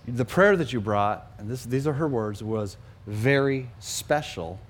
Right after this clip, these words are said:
because it's obvious you really care." And I thought, "Wow, I mean, how humbling." And on the other hand, what an indictment to believers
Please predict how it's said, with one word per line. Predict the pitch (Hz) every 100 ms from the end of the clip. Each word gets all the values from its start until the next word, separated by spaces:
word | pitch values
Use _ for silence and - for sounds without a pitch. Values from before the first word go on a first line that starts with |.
| - - - - - - 110
because | 123 117 120 131 123 117 104 -
it's | 113 101 -
obvious | - 170 143 104 95 92 - - - - - - - - - - - -
you | 110 110
really | 123 110
care." | 85 - 127 85 - - - - - - - - - - - - - - - - - _ _ - _ _ _ - - - -
And | 107 113
I |
thought, | 110 -
"Wow, | 131 131 101 - - - - - - - - - - -
I | 101
mean, | 104
how | - 127
humbling." | 127 160 117 95 95 - - - - - - -
And | 82 104 131
on | 139 139
the | 147
other | 170
hand, | 139 123 117 - 104 92 98 - - -
what | 160 180
an |
indictment | 104 110 127 123 113
to | 123 113 101 - - - -
believers | 117 127 160 113 -